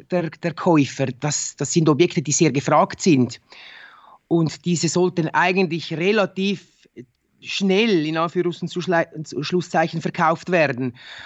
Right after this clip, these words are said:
Und wenn die das lange beobachten, ein Objekt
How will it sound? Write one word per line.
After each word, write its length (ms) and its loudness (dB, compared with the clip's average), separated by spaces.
Und 460 2
wenn 260 2
die 120 0
das 420 -2
lange 360 2
beobachten, 880 0
ein 140 -2
Objekt 640 -2